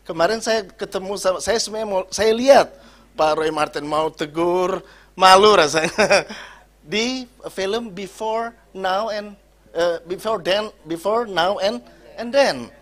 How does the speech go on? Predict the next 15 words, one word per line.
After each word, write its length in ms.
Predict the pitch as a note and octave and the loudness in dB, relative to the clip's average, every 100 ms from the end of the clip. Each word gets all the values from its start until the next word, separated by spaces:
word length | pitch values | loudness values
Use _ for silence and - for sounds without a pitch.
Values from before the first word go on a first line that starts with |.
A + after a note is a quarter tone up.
| - _ _ | -20 _ _
Itu 240 | A3 D4+ B3 | -14 -12 -12
juga 160 | B3 | -10
cara 240 | B3+ A3+ A3 | -8 -8 -8
berpikir 480 | G3 - G3 F3 E3+ - D#3 | -10 -12 -10 -8 -8 -10 -8
dialektis. 560 | D#3 F3 D#3 A#2+ B2 - - - - _ - | -6 -4 -8 -12 -16 -16 -20 -20 -20 _ -14
Saya 240 | - B3 | -2 -2
ingin 160 | C#4 C4 | -2 -6
cerita 400 | A#3+ G#3+ G#3 A3 | -6 -8 -8 -8
sedikit 400 | F#3 D3+ E3+ E3+ E3+ | -8 -10 -12 -14 -12
mengenai 480 | D#3 D#3 C#3 E3 E3+ | -12 -10 -8 -8 -8
bagaimana 480 | E3 E3+ G3 B3 | -10 -10 -10 -10
kemudian 560 | B3 F3+ E3 C#3+ C#3+ D3 | -12 -12 -10 -8 -8 -6
rantai 400 | D#3+ F3 F3 F3 | -8 -8 -8 -10
nilai 320 | F#3+ A3 A3+ | -8 -4 -4
yang 180 | E3+ | -4